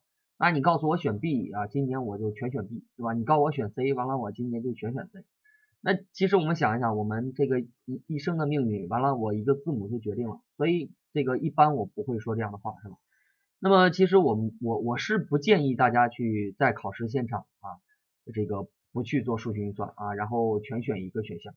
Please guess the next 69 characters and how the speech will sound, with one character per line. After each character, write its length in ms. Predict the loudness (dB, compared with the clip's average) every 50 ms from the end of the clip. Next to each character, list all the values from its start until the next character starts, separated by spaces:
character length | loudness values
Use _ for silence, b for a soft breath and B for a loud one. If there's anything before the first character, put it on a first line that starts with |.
| _ _
是 80 | -10 -8
吧？ 140 | -8 -8
特 100 | -6 -4
别 100 | -4 -4
是 160 | -2 -2 -4 -4
全 200 | -2 -4 -2 -2
选 180 | -2 -2 0
B 100 | 0 0
的 120 | 0 0 -2
这 80 | -2
样 100 | -2 -2
的 80 | -4 -4
一 60 | -4
个 120 | -6 -6
同 120 | -6 -8 -10
学， 160 | -10 -10 -14 -16 _
对 80 | -20
吧？ 60 | -20 _ _ _ _ _ _ _ _ _ _
那 100 | 2 2
为 160 | 2 4 2 0
什 160 | 0 0 -2
么， 160 | -4 -8 -12 -10
对 40 | -10
吧？ 140 | -10 -10 -10 _ _ _ _ _
因 120 | 4 6 6
为 100 | 6 6
我 120 | 6 6
们 260 | 4 4 2 0 -2
国 160 | 2 2 4 6
家 160 | 6 4 4
公 80 | 4
务 60 | 2 2
员 100 | 0 -2
考 160 | -2 -4 -6
试， 160 | -2 -4 -4
包 240 | -2 0 0 0 2
括 140 | 0 0 -2
我 40 |
们 120 | -2 -2 -4
山 240 | -4 -4 -2 -2 -2
东 160 | -2 -2 -2
省 100 | -4 -6
啊， 240 | -6 -10 -14 -16 -16 -12 -10
就 60 | -10
是 80 | -8
各 140 | -2 -2 0
个 120 | 0 0 -2
地 100 | -2 -2
方 120 | -2 -2
的 140 | -4 -6 -8 -10 _ _ _ _ _ _ _ _
这 120 | -4 -4
个 80 | -2 2
公 160 | 2 2 2
务 80 | 2
员 140 | 0 -2 -4
考 180 | -6 -8 -10 -12
试， 320 | -12 -10 -10 -10 -10 b b b b b b _
它 140 | 4 4 4
有 140 | 4 2
着 100 | -2 -4
这 100 | -2 0
样 140 | 0 0 0
的 80 | -2 -2
一 40 | -4
个 100 | -2 0
发 140 | 0 0
展 140 | 0 -2 -6 -12
趋 200 | -12 -10 -10 -10
势。 240 | -10 -14 -18 -18